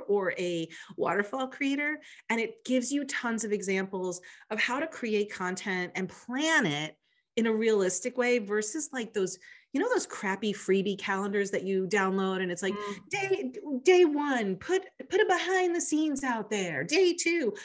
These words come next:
Speaker 1: bust a myth in your industry." Like, those don't help you with, like, strategy. It's more of a strategic content planner. So that's what that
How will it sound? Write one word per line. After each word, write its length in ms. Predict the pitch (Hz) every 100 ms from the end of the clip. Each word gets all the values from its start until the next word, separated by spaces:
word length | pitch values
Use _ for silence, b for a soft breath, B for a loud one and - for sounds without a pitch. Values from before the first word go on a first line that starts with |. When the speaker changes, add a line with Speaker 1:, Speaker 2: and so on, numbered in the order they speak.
| B
Speaker 1:
bust 260 | 415 453 -
a 60 |
myth 240 | 349 370 381
in 100 | 330
your 140 | 320
industry." 260 | 269 277 208
Like, 240 | 180 180 b b -
those 260 | 240 277 320
don't 160 | 240
help 260 | 208 302 294
you 100 | 208
with, 200 | 190 190
like, 200 | 160 -
strategy. 680 | - - - 165 185 214 262
It's 100 | 254
more 140 | 262 302
of 40 |
a 80 | 285
strategic 800 | - 214 - - 175 147 - -
content 480 | 139 135 - - -
planner. 420 | - - - 165
So 200 | - 170
that's 260 | 175 165
what 160 | -
that 80 | -